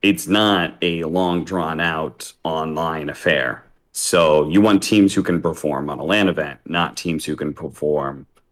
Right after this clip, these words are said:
online one week, uh, one game a week, you know? So it's, uh, it's unfortunate, but, uh, hopefully the system will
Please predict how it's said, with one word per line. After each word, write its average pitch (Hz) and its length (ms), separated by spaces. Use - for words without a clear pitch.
online 76 840
one 85 260
week, 80 380
uh, 76 180
one 92 240
game 82 280
a 76 40
week, 76 480
you 76 140
know? 73 200
So 73 520
it's, 90 360
uh, 87 360
it's 170 120
unfortunate, 117 800
but, - 400
uh, 73 380
hopefully 80 600
the 131 100
system 120 520
will 95 420